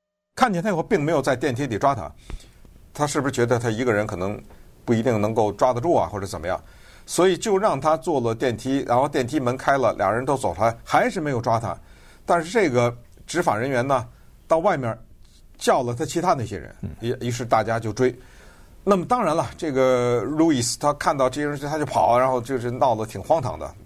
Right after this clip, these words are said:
Speaker 1: 也挺滑稽的一幕，在大楼里跑，
Speaker 2: 对。
Speaker 1: 呃，在走廊，啊，哇，绕着这个走廊跑，
Speaker 2: 转圈儿。
Speaker 1: 对，转着圈儿跑，最后当然就被抓住了。但现在的问题在这儿了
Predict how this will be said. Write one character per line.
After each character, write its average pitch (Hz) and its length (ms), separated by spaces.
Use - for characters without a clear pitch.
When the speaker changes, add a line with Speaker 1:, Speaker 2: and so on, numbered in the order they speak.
Speaker 1:
也 127 160
挺 110 160
滑 113 200
稽 175 120
的 113 80
一 90 100
幕， 101 180
在 196 140
大 185 180
楼 170 160
里 139 120
跑， - 200
Speaker 2:
对。 95 120
Speaker 1:
呃， 127 100
在 127 160
走 117 200
廊， 120 160
啊， 107 140
哇， 110 280
绕 143 200
着 113 80
这 127 100
个 123 60
走 147 80
廊 147 120
跑， - 60
Speaker 2:
转 147 140
圈 135 320
儿。 123 160
Speaker 1:
对， 127 100
转 139 200
着 117 40
圈 131 160
儿 123 40
跑， 90 160
最 131 120
后 113 220
当 135 180
然 117 80
就 117 80
被 104 120
抓 107 180
住 90 120
了。 60 100
但 214 140
现 262 220
在 247 160
的 202 80
问 202 120
题 170 120
在 214 120
这 233 80
儿 220 140
了 92 160